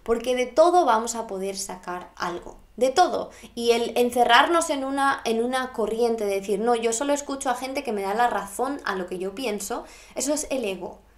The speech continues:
Entonces, dejemos ir eso y abramos nuestra mente, nuestro corazón, a lo que pueda entrar, y quizá hoy no te haga clic, pero quizá dentro de tres años te haga clic. El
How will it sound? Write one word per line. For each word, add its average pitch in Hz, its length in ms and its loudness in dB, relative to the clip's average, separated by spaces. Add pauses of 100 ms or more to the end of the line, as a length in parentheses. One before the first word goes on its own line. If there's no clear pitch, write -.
(300)
Entonces, 214 580 -2 (480)
dejemos 262 520 -2
ir 330 160 2
eso 320 260 6
y 277 80 0
abramos 226 400 0
nuestra 226 340 -2
mente, 196 300 -2
nuestro 220 320 -6
corazón, 240 560 -6 (100)
a 220 120 0
lo 240 200 -2
que - 340 -10 (520)
pueda 311 240 4
entrar, 294 520 2 (220)
y 240 80 -12
quizá 311 420 4
hoy 349 100 6
no 330 140 0
te 320 80 0
haga 285 200 4
clic, 240 320 -2
pero 208 260 -4
quizá 208 240 -4
dentro 226 240 -2
de 202 140 -2
tres 311 260 -4
años 269 320 -4
te 190 100 -10
haga 180 140 -12
clic. 226 340 -8 (1300)
El 269 340 4